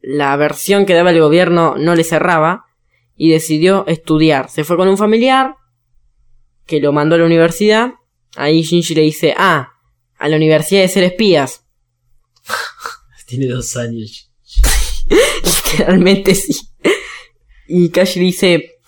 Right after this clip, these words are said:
Speaker 1: "Más o menos". <laughs> Y bueno, ahí conoce a Misato.
Speaker 2: Ujú.
Speaker 1: Que es muy extraño porque acá siempre hablan por apellidos.
Speaker 2: Sí.
Speaker 1: Él conoció a Katsuragi.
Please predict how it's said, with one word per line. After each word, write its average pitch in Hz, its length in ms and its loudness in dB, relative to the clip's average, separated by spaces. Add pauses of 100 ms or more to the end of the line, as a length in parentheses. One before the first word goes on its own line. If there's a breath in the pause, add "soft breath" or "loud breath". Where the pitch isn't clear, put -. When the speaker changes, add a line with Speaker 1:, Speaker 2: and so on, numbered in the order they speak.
(240)
Speaker 1:
"Más 165 280 0
o 180 60 4
menos". 160 420 2
<laughs> 202 60 0 (1600 soft breath)
Y 180 520 2
bueno, 165 340 2
ahí 175 220 2
conoce 180 320 0
a 175 40 2
Misato. 233 460 0 (560)
Speaker 2:
Ujú. 120 400 -6 (680)
Speaker 1:
Que 226 120 0
es 240 40 2
muy 262 160 2
extraño 247 480 0
porque 170 220 0
acá 196 160 -2
siempre 202 260 0
hablan 190 200 2
por 160 100 0
apellidos. 151 640 -2 (420)
Speaker 2:
Sí. 113 360 -6 (580)
Speaker 1:
Él 240 220 2
conoció 202 400 2
a - 20 0
Katsuragi. 175 520 -4